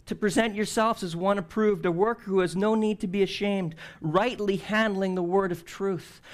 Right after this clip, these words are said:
There's a heaviness, there's a weight, there's a seriousness to teaching God's word. It's an immense privilege with an immense,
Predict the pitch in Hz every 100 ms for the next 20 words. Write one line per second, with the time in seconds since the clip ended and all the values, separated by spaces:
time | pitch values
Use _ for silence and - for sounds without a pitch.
0 | - - 196 180 170 - - 220 240 226
1 | 202 - 185 175 175 170 202 208 175 160
2 | 165 - 208 208 202 - 156 139 - -
3 | _ _ _ - _ _ - 165 - -
4 | 196 214 190 180 - _ _ _ _ _
5 | _ 185 170 165 156 165 165 156 - -
6 | _ _ _ _ _ _ _ _ _ _
7 | _ - - _ _ _ 175 170 190 180
8 | 175 214 214 - - - 214 220 196 170
9 | - - - - - - - - - -
10 | _ _ _ _ _ _ _ _ - _
11 | _ _ _ _ - 170 190 170 175 185
12 | 202 196